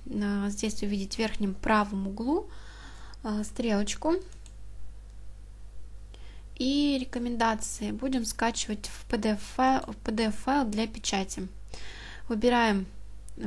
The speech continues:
все страницы, два, и скачиваем. Затем скачанное изображение отправляем,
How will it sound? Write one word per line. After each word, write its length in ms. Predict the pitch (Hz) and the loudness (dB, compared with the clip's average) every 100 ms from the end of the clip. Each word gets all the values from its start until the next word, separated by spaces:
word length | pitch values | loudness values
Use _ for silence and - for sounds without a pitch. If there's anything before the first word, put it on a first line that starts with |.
| 202 | -2
все 260 | - 233 | 2 2
страницы, 800 | 220 220 214 226 311 - 311 311 - | 2 2 2 4 2 4 4 4 2
два, 380 | 262 233 240 233 - | -4 2 4 4 2
и 100 | 285 | 0
скачиваем. 720 | - - 196 - 190 185 185 - - - - - - - - - - - - - - - - - - - - - - - - - - - - - - - - - - - - - | 2 2 2 2 0 -2 -2 -6 -12 -10 -10 -10 -12 -10 -8 -8 -10 -12 -10 -8 -8 -8 -8 -8 -10 -10 -12 -12 -10 -10 -8 -10 -10 -10 -10 -10 -10 -8 -8 -8 -10 -12 -12 -8
Затем 360 | 233 262 277 262 | 0 4 6 6
скачанное 500 | - 262 254 254 247 | 10 10 10 8 6
изображение 640 | 240 226 240 226 330 392 | 4 4 4 6 8 8
отправляем, 720 | 294 262 233 226 233 233 220 | 6 4 2 4 4 6 4